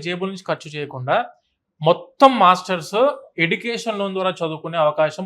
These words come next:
మనకి ఈ బ్యాంకులు అందిస్తున్నాయి, మేడం. To education loan వచ్చేసరికి it is not only meant for tuition fees. ఎడ్యుకేషన్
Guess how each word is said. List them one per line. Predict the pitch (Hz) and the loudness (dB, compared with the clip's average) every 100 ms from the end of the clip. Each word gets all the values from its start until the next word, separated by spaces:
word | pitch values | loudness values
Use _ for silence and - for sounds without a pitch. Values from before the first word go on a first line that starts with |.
| 190 | -6
మనకి | 175 151 | -6 -6
ఈ | 139 | -2
బ్యాంకులు | 147 175 165 | -2 -4 -8
అందిస్తున్నాయి, | 143 123 - 131 | -8 -12 -14 -14
మేడం. | 123 143 185 | -8 -8 -6
To | 233 185 | -2 0
education | 185 220 226 233 208 | 0 0 -2 -4 -6
loan | 196 185 | -6 -6
వచ్చేసరికి | - 160 160 185 | -10 -10 -8 -6
it | 202 214 | -6 -4
is | 180 | 2
not | 180 208 214 | 2 4 0
only | 226 196 | -2 -6
meant | 170 160 | -6 -6
for | 196 | -8
tuition | 226 214 202 135 | -8 -10 -10 -12
fees. | 127 - - _ _ _ 151 | -14 -16 -20 _ _ _ 0
ఎడ్యుకేషన్ | 180 208 226 220 220 | 0 2 0 0 -4